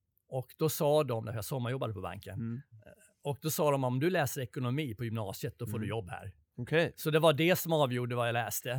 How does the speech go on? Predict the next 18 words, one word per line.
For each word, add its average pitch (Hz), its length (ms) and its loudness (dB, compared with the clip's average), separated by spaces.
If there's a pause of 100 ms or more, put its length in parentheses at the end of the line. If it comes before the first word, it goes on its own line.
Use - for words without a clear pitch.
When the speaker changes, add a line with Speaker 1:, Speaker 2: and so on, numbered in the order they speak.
(140)
Speaker 2:
Mm. 104 100 -6
Speaker 1:
Annars 123 200 2
så 214 140 0
skulle 185 200 -2
jag 151 40 6
ha 151 40 4
läst 123 240 0
nat-, - 440 -10
eh, 110 240 -6
naturvetenskap, 110 920 -6
för - 80 -8
jag 107 60 -6
gillar 104 480 -4
fysik, 104 400 -8
kemi 104 260 -8
och 98 40 -10
biologi, 110 400 -8
va. 101 160 -12